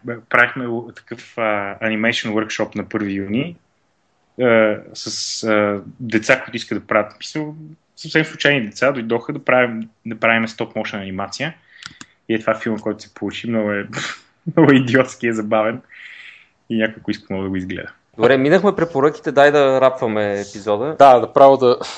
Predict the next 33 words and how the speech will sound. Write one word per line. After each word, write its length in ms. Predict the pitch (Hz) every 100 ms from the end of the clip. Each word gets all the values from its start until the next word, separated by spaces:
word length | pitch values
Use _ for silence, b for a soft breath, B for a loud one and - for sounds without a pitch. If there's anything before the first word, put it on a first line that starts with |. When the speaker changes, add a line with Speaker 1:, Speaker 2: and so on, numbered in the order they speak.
| B - _ - - _ -
Speaker 3:
А, 480 | 135 127 123 123 123
Стани, 580 | - - 165 185 196 185 -
кажи 240 | 135 160
къде 180 | 160 160
могат 240 | 160 151
да... 60 | 139
Те 100 | -
Speaker 2:
Виж 160 | 143 151
само 200 | 185 196
Speaker 3:
открият. 140 | 190
Speaker 2:
дали 80 | 202
си 80 | -
си 160 | 190
пуснал 320 | 180 170 160 143
рекординга, 480 | 143 135 117 107
защото 260 | 104 127 127
може 240 | 123 120
да 80 | 110
се, 380 | - 113 110 107
да 120 | - 107
се 100 | 117
е 20 |
спрял 300 | - 113 107
след. 160 | - 101
Speaker 3:
Пусна 220 | - 156
го 100 | 113
пак, 260 | - 113 -
той 120 | 123
се 100 | 120
беше 200 | 110 107
Speaker 2:
Да. 80 | 98
Speaker 3:
спрял, 180 | 101
да. 100 | 98